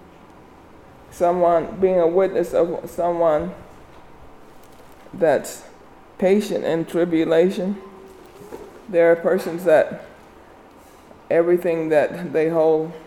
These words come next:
precious is almost down the drain if, if they are in tribulation. They want everyone to know that they're just, they're just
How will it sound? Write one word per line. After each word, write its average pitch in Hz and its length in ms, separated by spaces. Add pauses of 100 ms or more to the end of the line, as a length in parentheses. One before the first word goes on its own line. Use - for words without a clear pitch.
(140)
precious 185 460
is 147 200
almost 147 560
down 170 260
the 160 60
drain 180 380
if, 160 200 (540)
if 160 140
they 139 180
are 135 80
in 139 140
tribulation. 151 840
They 147 120
want 147 260
everyone 147 460
to 160 80
know 147 220
that 147 380 (1120)
they're 160 180
just, 160 300 (200)
they're 170 160
just 165 320